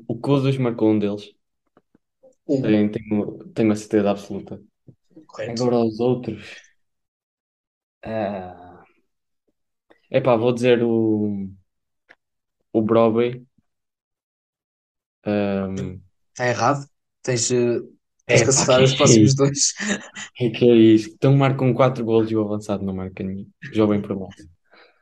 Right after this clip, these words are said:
Speaker 1: Ah,
Speaker 2: Olha, posso
Speaker 1: eu
Speaker 2: dizer que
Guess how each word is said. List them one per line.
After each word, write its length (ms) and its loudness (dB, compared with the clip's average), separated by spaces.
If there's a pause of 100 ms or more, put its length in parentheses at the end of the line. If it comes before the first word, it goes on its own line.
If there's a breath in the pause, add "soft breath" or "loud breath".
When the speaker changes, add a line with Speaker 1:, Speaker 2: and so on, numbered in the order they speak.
(600 soft breath)
Speaker 1:
Ah, 680 -8 (200)
Speaker 2:
Olha, 200 0
posso 300 2
Speaker 1:
eu 100 -4
Speaker 2:
dizer 520 2
que 100 2